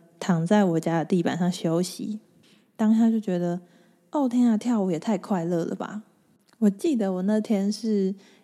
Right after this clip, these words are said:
一个非常忘我，然后非常就是我自己想怎么跳就怎么跳，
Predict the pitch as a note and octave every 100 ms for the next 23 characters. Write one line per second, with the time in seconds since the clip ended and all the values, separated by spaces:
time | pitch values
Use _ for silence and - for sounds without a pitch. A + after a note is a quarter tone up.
0 | _ F#3+ F#3+ F#3 F3+ F#3 A3 G#3+ F#3+ G3
1 | A#3 G3+ D#3+ - A#3+ G#3+ F3 G3 G3+ G#3
2 | _ _ G3+ G3 F#3 E3 F3+ - _ _
3 | _ - - D#3 D3 - F#3+ A#3 A3 A3
4 | F#3 G#3 F#3+ B3+ B3+ B3 G#3 G#3 C#4 A3
5 | A#3